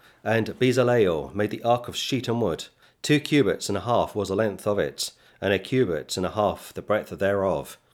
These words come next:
and a cubit and a half the height of it. And he overlaid it with pure gold within and without, and made a crown of gold to it round about.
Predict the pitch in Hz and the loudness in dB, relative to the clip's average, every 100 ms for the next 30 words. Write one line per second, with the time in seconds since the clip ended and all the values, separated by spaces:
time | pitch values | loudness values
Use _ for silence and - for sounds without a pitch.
0 | _ - 95 92 - 123 85 - - - | _ -6 -4 -2 0 0 0 -6 -8 -6
1 | - 85 104 92 - 76 113 117 - - | -6 -2 2 2 0 -4 0 0 -4 -16
2 | _ - 78 - - - - _ _ - | _ -8 -6 -6 -8 -10 -10 _ _ -8
3 | 90 117 123 127 135 143 - - 139 156 | 2 4 6 6 6 4 -4 2 4 4
4 | 143 147 147 98 127 151 117 104 90 110 | 4 4 4 0 0 0 0 0 0 0
5 | 73 - - - _ _ _ 87 101 98 | -2 -6 -10 -10 _ _ _ -2 0 0
6 | - - 127 123 - 117 131 127 117 123 | -2 0 2 2 2 2 2 0 -2 -2
7 | 78 98 120 120 110 73 - - | 0 2 2 0 0 -2 -6 -10